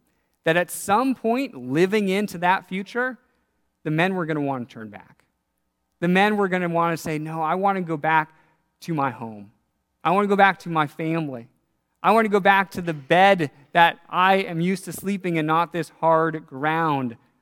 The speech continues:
of this exploration." And so what Cortez did is he, he gathered everybody together on shore, and then he burned the ships. He said, "There's no going back. There's only one way to go,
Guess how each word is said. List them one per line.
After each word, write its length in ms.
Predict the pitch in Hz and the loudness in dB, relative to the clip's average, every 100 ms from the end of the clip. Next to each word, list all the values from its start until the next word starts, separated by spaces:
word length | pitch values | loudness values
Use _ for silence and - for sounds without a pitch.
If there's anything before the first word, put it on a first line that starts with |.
| _ | _
of 160 | 139 135 | -6 -4
this 240 | 139 - - - | -4 -6 -14 -6
exploration." 880 | 139 - 135 127 131 135 - 143 151 _ _ _ _ _ _ _ _ | -6 -6 -12 -8 -8 -10 -16 -20 -20 _ _ _ _ _ _ _ _
And 140 | - 156 | -10 -4
so 80 | 180 | 0
what 180 | 196 | 0
Cortez 500 | - 202 202 226 214 | 2 0 0 -2 -2
did 380 | 165 190 240 277 - _ _ | -2 -2 -2 -4 -12 _ _
is 160 | - 143 | -10 -8
he, 180 | 165 160 | -8 -10
he 140 | 147 | -8
gathered 380 | 139 151 190 226 | 0 2 2 0
everybody 360 | 220 220 220 220 | -2 -2 -2 -2
together 440 | 196 196 208 202 _ _ _ _ _ | 0 0 -2 -8 _ _ _ _ _
on 240 | 160 196 | -4 -4
shore, 420 | 208 - 208 226 226 _ _ _ _ _ _ _ _ _ - | -4 -4 -2 -2 -6 _ _ _ _ _ _ _ _ _ -6
and 120 | 165 | -2
then 140 | 185 | -2
he 100 | 190 | -4
burned 580 | 160 - 143 156 170 143 | -8 -6 -4 -4 -6 -10
the 80 | 123 | -16
ships. 640 | - 117 87 _ - _ _ _ _ _ _ _ _ _ _ _ _ - | -18 -18 -20 _ -20 _ _ _ _ _ _ _ _ _ _ _ _ -10
He 80 | |
said, 120 | 160 180 | -4 -2
"There's 180 | 180 | -2
no 560 | 156 156 190 180 135 107 _ _ _ | 0 2 2 2 -2 -6 _ _ _
going 320 | 120 120 107 | -10 -8 -8
back. 460 | 107 110 - - _ _ _ _ _ _ - | -12 -14 -16 -20 _ _ _ _ _ _ -2
There's 200 | 165 175 | 0 0
only 340 | 190 214 233 | 0 2 2
one 400 | 190 175 202 208 | 0 2 2 2
way 200 | 196 202 | 2 2
to 80 | 185 | 2
go, 580 | 160 180 196 151 117 | 0 2 4 4 0